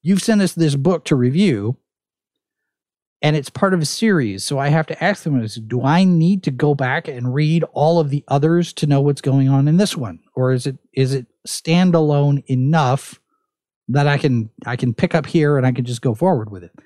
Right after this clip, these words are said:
This one sounds like, 'cause it says it's the first full-length standalone novel for Murderbot. So it sounds like you can jump in with this one, just from the description here,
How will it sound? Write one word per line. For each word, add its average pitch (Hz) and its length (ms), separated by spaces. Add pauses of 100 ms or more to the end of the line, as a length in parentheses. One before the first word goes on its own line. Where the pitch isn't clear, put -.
(340)
This 214 220
one 214 140
sounds 220 320
like, 165 340 (260)
'cause 151 200
it 143 120
says 151 460
it's 143 220
the 151 140
first 190 440
full-length 170 500
standalone 147 520
novel 151 380
for 123 180
Murderbot. 123 720 (920)
So 175 220
it 127 100
sounds 254 400
like 123 420 (640)
you 156 180
can 160 220
jump 175 260
in 185 160
with 139 240
this 185 180
one, 139 440 (640)
just 208 160
from 202 160
the 156 80
description 135 640
here, 101 400